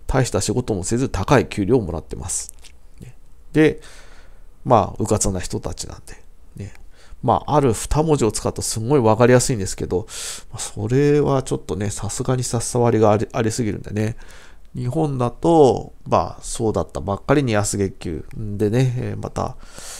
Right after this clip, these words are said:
そこでくだらないもんでお金使っちゃね、どうにも浮かび上がんないんだけどなってもんにお金使っちゃうと。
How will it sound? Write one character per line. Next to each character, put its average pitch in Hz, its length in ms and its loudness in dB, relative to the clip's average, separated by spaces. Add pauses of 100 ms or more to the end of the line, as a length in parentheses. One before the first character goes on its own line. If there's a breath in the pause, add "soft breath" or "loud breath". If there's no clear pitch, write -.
(100 loud breath)
そ - 160 -8
こ - 160 -8
で - 100 -6
く - 240 -10
だ 101 140 2
ら 110 80 4
な 113 60 2
い 110 40 0
も 98 160 -6
ん 90 80 -8
で - 60 -8
お 98 80 -8
金 117 240 -4
使 - 200 -6
っ 120 100 -4
ち - 80 -8
ゃ - 60 -2
ね、 104 200 -4
ど 104 120 -4
う 104 60 -4
に 104 60 -4
も 104 260 -6
浮 - 160 -8
か 101 140 -4
び 127 100 2
上 120 60 2
が 127 120 2
ん 135 60 -2
な 143 80 2
い 131 40 0
ん - 20 -2
だ 120 120 0
け 113 100 -2
ど 110 100 -2
な 120 100 2
っ 131 80 -2
て - 80 2
も 117 120 2
ん - 20 0
に 123 80 0
お - 40 -4
金 98 180 -2
使 - 160 -6
っ - 80 -6
ち - 100 -8
ゃ - 40 -12
う - 60 -16
と。 - 80 -12